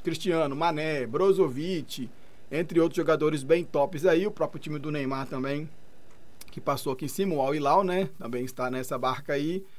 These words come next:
Temos aqui o La-, Cylons, o Kit acho que tinha ou voltou, não sei. O Shandong aqui ainda tá aqui. Enfim, mano, tem vários clubes aqui que serão atualizados também, ou a gente espera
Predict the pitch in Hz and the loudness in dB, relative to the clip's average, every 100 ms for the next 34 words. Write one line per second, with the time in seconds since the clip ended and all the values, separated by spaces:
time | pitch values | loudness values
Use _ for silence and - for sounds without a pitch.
0 | - - - - 185 190 165 160 165 151 | -14 -14 -12 -2 2 6 6 4 0 0
1 | 147 190 170 - - - 240 254 240 240 | 6 6 6 2 -2 10 10 10 6 2
2 | - - - - - - - - 147 - | -2 -10 -12 -12 -12 -12 -12 -10 -8 -6
3 | 208 - 165 156 147 - 208 202 143 165 | -6 2 2 2 -4 -4 0 4 6 6
4 | 143 131 175 175 135 - 160 160 156 - | 4 0 2 0 0 -2 -2 -2 -6 -10
5 | - - - 151 - 180 156 156 156 147 | -10 -10 -6 -4 2 4 4 2 2 0
6 | 143 151 143 135 131 135 226 240 226 208 | -2 -2 -2 0 -2 -2 -2 0 2 0
7 | - 247 277 262 180 151 214 214 208 247 | 0 -4 0 2 4 4 2 8 10 10
8 | 247 - 208 202 202 196 190 - 220 196 | 8 -2 -2 2 2 0 -6 2 4 6
9 | 196 202 190 208 170 170 175 202 170 165 | 4 4 2 4 4 4 2 -2 0 -2
10 | 185 - - - 170 226 220 175 202 208 | -4 -8 -12 -2 6 12 12 12 4 0
11 | - 175 170 180 190 | 0 8 8 10 4